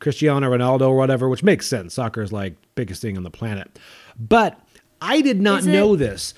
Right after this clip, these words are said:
Speaker 1: that Instagram, I always thought of Instagram as Kardashians, things like that.
Speaker 2: Yeah.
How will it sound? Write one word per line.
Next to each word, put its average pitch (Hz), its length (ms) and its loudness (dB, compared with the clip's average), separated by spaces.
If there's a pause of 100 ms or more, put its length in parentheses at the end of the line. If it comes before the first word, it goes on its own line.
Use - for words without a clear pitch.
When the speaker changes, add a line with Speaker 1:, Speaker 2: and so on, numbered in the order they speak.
(140)
Speaker 1:
that 151 200 0
Instagram, 175 520 4
I 285 220 -4
always 285 260 0
thought 156 140 0
of 127 80 0
Instagram 139 560 0
as 127 400 -2 (420)
Kardashians, 131 1000 0
things 127 240 -4
like 110 220 -4
that. 127 380 0
Speaker 2:
Yeah. 196 440 -4